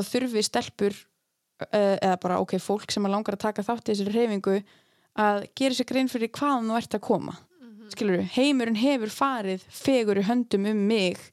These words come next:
Speaker 1: heldur en konu sem er hundrað og fimmtíu kíló og er svört, eða er lituð, eða er fátæk, skilurðu, eða er frá Palestínu, eða eitthvað. Þú veist, við þurfum að gera okkur grein fyrir öllu þessu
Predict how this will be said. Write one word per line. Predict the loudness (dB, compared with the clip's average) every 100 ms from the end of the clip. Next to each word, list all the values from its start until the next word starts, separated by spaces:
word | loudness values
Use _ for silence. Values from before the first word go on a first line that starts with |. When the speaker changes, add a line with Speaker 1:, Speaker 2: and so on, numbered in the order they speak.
| _ _ _ _
Speaker 1:
heldur | -2 0 2 2
en | 2
konu | 0 0 2 2
sem | 2 4
er | 2
hundrað | 2 2 0 0
og |
fimmtíu | 0 -2 -4
kíló | -4 -4 -4 -12 _ _ _ 2
og | 2
er | 4
svört, | 0 -4 -6 -16 -18 -4
eða | 2 4
er | 4 2 -2 _ 0
lituð, | 2 2 -2 -10 -6 0
eða | 2 4
er | 2
fátæk, | 0 -2 -2 -10 -10 -14 -20 _
skilurðu, | -4 -2 -2 -4 -12 _ _ _ _ _ _ _ 0
eða | 2 4
er |
frá | 2 2 2
Palestínu, | 2 0 0 -4 -4 0
eða | 2 2
eitthvað. | 0 -6
Þú | -2
veist, | 0
við | 2
þurfum | 2 0
að | -2
gera | 0 2
okkur | 0 -2
grein | 0 2 2
fyrir | 2 2 2 0
öllu | -2 0 0
þessu | 0 -2 -2